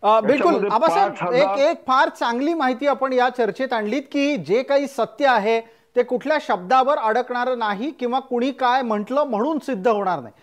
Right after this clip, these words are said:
Speaker 1: अ, मी आपल्याला या निमित्तानं अशी विनंती करतो की ज्या वेबसाईटच्या आधारे तुम्ही ही माहिती काढली आहे, ती वेबसाईट एकदा या कार्यक्रमात लोकांना सांगा.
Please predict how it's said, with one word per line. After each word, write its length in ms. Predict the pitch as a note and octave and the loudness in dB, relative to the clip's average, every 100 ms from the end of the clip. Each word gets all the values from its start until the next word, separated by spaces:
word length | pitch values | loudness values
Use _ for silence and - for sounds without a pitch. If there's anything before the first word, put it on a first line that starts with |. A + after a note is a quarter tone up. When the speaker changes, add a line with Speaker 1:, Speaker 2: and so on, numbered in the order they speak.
| _ _ F#3+ | _ _ 0
Speaker 1:
अ, 140 | G#3 | 0
मी 220 | B3 D#4 | 0 0
आपल्याला 380 | E4 D4 C#4 C#4+ | 0 0 0 0
या 180 | C#4 B3+ | 0 0
निमित्तानं 460 | C4 C4 C4+ C4 | -2 -4 -2 -2
अशी 180 | C4 - | -2 -4
विनंती 360 | A#3+ A#3+ B3 B3+ | -6 -6 -6 -4
करतो 320 | A#3 G#3 B3+ | -4 -2 -4
की 180 | C4 C#4+ | -4 -6
ज्या 280 | E3 A3+ C4+ | -2 0 0
वेबसाईटच्या 760 | A#3 A3 G#3+ D#4 D4+ - F4+ | 2 0 0 -2 -2 -2 0
आधारे 340 | D#4 C#4 D#4 | 2 2 0
तुम्ही 260 | C#4+ C#4+ C#4+ | -2 -4 -2
ही 80 | D4 | -2
माहिती 380 | D4 A3+ A3 C4 | -2 -2 -4 -2
काढली 360 | B3+ F#3+ G3 | 0 0 0
आहे, 120 | G#3 A3 - _ _ | 0 -2 -10 _ _
ती 80 | C4+ | -4
वेबसाईट 540 | A#3 A#3 A3+ - D#4 C#4+ | 2 4 4 0 0 0
एकदा 260 | A3+ C#4 | -2 0
या 120 | D4 | 0
कार्यक्रमात 540 | D4 A#3+ A3+ B3+ C4 C#4 | 2 0 0 -2 -2 -2
लोकांना 420 | A#3 A3 B3+ B3+ B3+ | 0 -2 -2 -4 -4
सांगा. 500 | B3+ G#3+ A3 B3+ | -2 -2 0 0